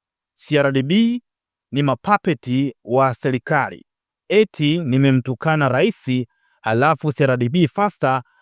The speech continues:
wakanifungia akaunti bila hata kunitaarifu. Mange aka-address hivyo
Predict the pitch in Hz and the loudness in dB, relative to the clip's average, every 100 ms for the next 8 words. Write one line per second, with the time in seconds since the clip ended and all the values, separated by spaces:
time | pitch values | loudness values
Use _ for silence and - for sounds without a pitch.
0 | - 113 123 135 131 117 127 123 123 156 | -8 -4 -2 0 0 0 0 0 2 2
1 | 147 131 - 190 202 180 - 123 123 _ | 2 0 0 0 0 -2 -2 -4 -4 _
2 | _ 135 143 127 170 202 165 123 117 113 | _ 0 2 2 0 -2 -4 -4 -4 -4
3 | - 110 107 147 170 - - _ _ _ | -4 -4 0 0 -2 -8 -20 _ _ _
4 | _ _ _ _ 110 123 131 113 131 131 | _ _ _ _ 0 2 4 2 2 2
5 | 127 - 101 - 123 107 101 139 - 117 | 0 -4 -6 -2 -2 -2 0 -2 -2 -2
6 | 160 151 120 117 | 0 0 2 0